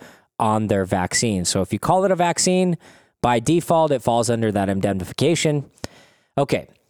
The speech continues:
so messenger R N A or M R N A technology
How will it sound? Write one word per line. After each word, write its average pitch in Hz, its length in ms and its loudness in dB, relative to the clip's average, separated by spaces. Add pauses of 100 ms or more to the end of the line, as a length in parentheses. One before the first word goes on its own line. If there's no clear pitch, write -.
so 147 160 2
messenger 202 600 0
R 175 220 2
N 160 100 0
A 147 300 2
or 180 380 4
M 143 200 0
R 156 200 2
N 147 100 0
A 135 100 2
technology 101 680 -2